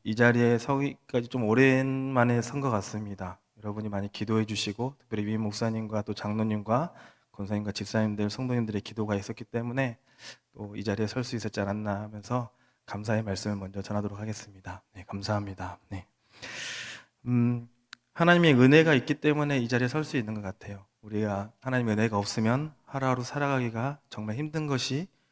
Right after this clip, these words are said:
우리의 삶이고 인생인 것 같습니다. 특별히 오늘 요한일서의 이 장 말씀에 보면, 특별히 요한일서에, 음, 많이 나타나는 단어가 있습니다. 어떤 단어라면 바로 세상이라는 단어입니다.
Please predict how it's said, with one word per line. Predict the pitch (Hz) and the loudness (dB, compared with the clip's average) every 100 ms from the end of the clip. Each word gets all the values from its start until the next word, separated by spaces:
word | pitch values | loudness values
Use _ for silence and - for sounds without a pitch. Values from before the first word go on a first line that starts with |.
| _ _ - | _ _ -12
우리의 | 107 107 107 110 | -4 0 0 0
삶이고 | - 139 139 123 120 135 160 - - | -2 -2 -2 -4 -2 -2 -2 -8 -10
인생인 | 104 107 107 | -8 -6 -6
것 | 92 | -8
같습니다. | 90 101 95 95 90 _ _ _ - - _ _ _ _ | -12 -14 -16 -18 -18 _ _ _ -20 -20 _ _ _ _
특별히 | - 143 | 2 6
오늘 | 131 131 127 | 8 8 8
요한일서의 | 117 123 139 131 120 - 131 127 120 120 - _ - 117 110 107 107 - _ | 10 10 10 6 4 4 6 8 6 2 -10 _ -2 4 6 4 0 -4 _
이 | 123 | 2
장 | 135 135 123 | 4 6 6
말씀에 | 101 - 117 107 | 4 2 -2 -2
보면, | 101 113 110 | 0 -2 -4
특별히 | - 127 | -2 2
요한일서에, | 113 120 139 135 127 _ 110 117 120 131 123 127 107 - _ _ _ | 4 4 4 0 -4 _ -4 -2 -2 0 2 0 -2 -12 _ _ _
음, | 104 95 | -20 -8
많이 | 95 117 135 143 | 2 4 4 4
나타나는 | 127 104 123 120 120 | 2 0 0 2 2
단어가 | 117 - 107 117 | 0 0 4 4
있습니다. | 98 - 101 95 90 87 _ _ _ _ _ | 2 -2 -6 -6 -8 -12 _ _ _ _ _
어떤 | 98 117 110 | -6 -2 0
단어라면 | 107 107 101 113 135 113 - _ _ | 0 0 -2 0 -2 -2 -8 _ _
바로 | - 101 101 | -10 -6 -4
세상이라는 | 160 165 175 156 135 120 107 | -2 0 2 2 2 2 0
단어입니다. | - 101 95 92 85 | -4 -4 -6 -8 -14